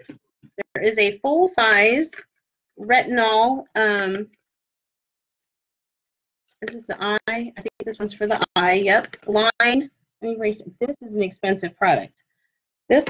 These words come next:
one values at fifty-six dollars. So there you go. Fifty-six dollars for this A box. Uh,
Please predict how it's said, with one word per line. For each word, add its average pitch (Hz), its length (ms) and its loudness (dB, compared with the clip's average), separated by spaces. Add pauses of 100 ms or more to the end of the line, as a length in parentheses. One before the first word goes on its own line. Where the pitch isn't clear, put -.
one 214 680 4 (840)
values 208 760 4 (100)
at - 220 -2
fifty-six 214 640 -4
dollars. 170 540 -4 (420)
So 202 140 -6
there 185 160 0
you 180 120 -2
go. 185 260 0 (260)
Fifty-six 339 580 -2
dollars 285 500 0
for 214 140 -2
this 208 200 0
A 208 120 2
box. 165 440 -6 (500)
Uh, 202 180 -2